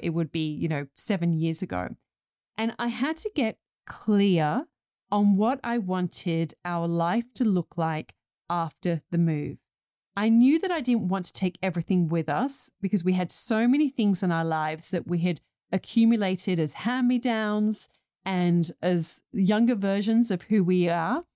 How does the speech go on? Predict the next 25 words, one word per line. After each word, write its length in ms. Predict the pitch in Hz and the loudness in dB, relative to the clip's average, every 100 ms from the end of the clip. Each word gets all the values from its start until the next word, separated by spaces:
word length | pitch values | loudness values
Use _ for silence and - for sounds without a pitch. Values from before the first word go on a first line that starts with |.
| _ _ - | _ _ -8
Um, 160 | 180 | -4
my 100 | 175 | -2
husband 300 | 190 185 202 | 0 0 0
and 100 | 180 | 0
I 200 | 175 170 | 0 -2
have 160 | 165 165 | -4 -4
been 180 | 170 170 | -2 -4
together 460 | - 160 160 156 151 - | -4 -4 -2 -2 -6 -4
for, 440 | 165 160 156 151 _ _ _ _ | -2 0 -2 -6 _ _ _ _
oh, 580 | - 185 220 262 233 208 | -2 0 2 0 -2 -4
it's, 200 | 220 214 | -4 -4
like, 220 | 180 180 - - | -2 -4 -4 -4
over 180 | 185 | -2
twenty 260 | 208 226 208 | -2 0 2
years. 480 | 196 190 190 196 - _ - _ _ | 2 0 -2 -6 -8 _ -20 _ _
Um, 680 | 202 185 180 170 170 170 - - _ | -4 0 2 2 2 2 -2 -8 _
and 460 | 196 190 180 175 170 - _ _ | -6 -2 0 2 0 -6 _ _
it 60 | - | -2
will 120 | 190 | 0
actually 360 | 233 285 - 349 | 0 -4 -2 0
be 640 | - 180 165 160 170 294 - _ _ _ _ _ | 2 2 2 0 0 -2 -4 _ _ _ _ _
our 1000 | 185 180 175 175 175 170 165 165 165 165 - _ - | -2 0 2 2 0 0 0 0 -2 -6 -10 _ -16
twentieth 800 | - - 185 214 - 233 233 - _ | -14 -2 2 2 2 0 0 -4 _
wedding 400 | 185 190 294 311 | -4 0 0 2
anniversary, 800 | 170 156 160 - - - - | 0 -2 -6 -8 -8 -8 -10